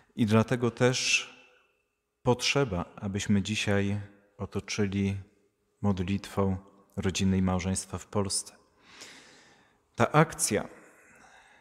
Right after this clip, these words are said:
powstała zatem jako odpowiedź na problemy obecne w wielu rodzinach i małżeństwach. I tym lekarstwem, które ma być skuteczną pomocą dla nich, ma być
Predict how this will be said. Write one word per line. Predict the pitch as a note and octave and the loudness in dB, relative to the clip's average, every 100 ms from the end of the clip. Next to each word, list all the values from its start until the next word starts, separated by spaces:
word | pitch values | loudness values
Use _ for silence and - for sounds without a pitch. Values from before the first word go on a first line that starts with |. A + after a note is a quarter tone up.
| _ _ - | _ _ -10
powstała | G#2 - A#2 A#2 A2+ A2+ G2+ | -2 0 2 4 4 2 -2
zatem | G#2 G#2+ G#2+ G#2 | 0 0 2 2
jako | G#2 G2+ - | 2 2 0
odpowiedź | G#2+ - A#2+ G#2+ F2+ - - - _ _ _ | -2 0 -2 0 -2 -8 -10 -18 _ _ _
na | F#2+ | -8
problemy | F2+ G#2 F#2 G2 G2 | -4 -4 0 2 2
obecne | F#2 F#2 - - F#2+ | 2 0 -2 -2 -2
w | - | -2
wielu | F#2 G2 F#2+ | 0 0 0
rodzinach | F2+ G2 F#2 F#2 - - - | -2 -2 0 -2 -6 -14 -4
i | |
małżeństwach. | F#2+ F#2 F2+ G2 F#2+ - - - - _ _ _ _ - - - _ _ _ _ | 0 0 0 0 0 -4 -8 -12 -18 _ _ _ _ -20 -20 -20 _ _ _ _
I | - | -4
tym | G2+ | 2
lekarstwem, | G2+ G2+ A#2+ C3 - G2+ - - - _ _ _ _ _ _ _ | 2 4 2 2 -2 -6 -6 -12 -20 _ _ _ _ _ _ _
które | - G#2 G2 | -10 -4 0
ma | F#2+ F#2+ | 0 0
być | F2+ F2 - - | -2 -6 -6 -8
skuteczną | - - F#2 - G#2+ - G2 | -4 -4 -4 -2 -4 -2 -2
pomocą | F#2 G2 A2 A2+ G2+ F#2 | -2 2 2 2 -2 0
dla | F#2+ G#2 | 2 2
nich, | A#2+ B2+ - - _ _ _ _ | 0 -4 -12 -20 _ _ _ _
ma | G2 G2 | -2 0
być | F#2+ F#2+ - - - | 2 0 0 -2 -4